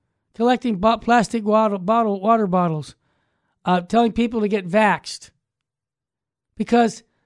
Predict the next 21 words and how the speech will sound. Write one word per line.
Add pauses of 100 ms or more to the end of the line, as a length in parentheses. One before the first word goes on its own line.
(140)
we're
worried
about
them (260)
dying
early. (1040)
Why
don't
we
worry
more
about
the
salvation
of
souls? (480)
I'm
sorry,
I
have
to,